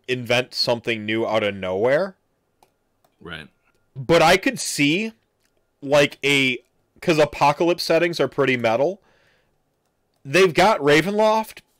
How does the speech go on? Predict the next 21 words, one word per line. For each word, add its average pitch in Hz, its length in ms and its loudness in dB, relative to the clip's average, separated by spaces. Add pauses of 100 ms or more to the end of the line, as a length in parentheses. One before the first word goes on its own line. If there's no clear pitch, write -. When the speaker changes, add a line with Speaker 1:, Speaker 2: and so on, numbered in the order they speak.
Speaker 1:
but 147 320 0 (1500)
Ravenloft's 208 640 2
enough, 135 320 2
eh, 131 240 -4
like, 131 320 -2 (680)
a 147 120 4
module 131 680 0 (180)
for 135 160 0
all 117 160 4
intents 107 340 -8
and 98 100 -14
purposes. - 520 -12 (640)
What 151 180 2
I 175 140 6
wouldn't 254 280 -2 (800)
be 180 160 2
surprised 147 640 2
to 147 100 -2
see 127 320 -4
is, 135 300 -4
like, 123 340 0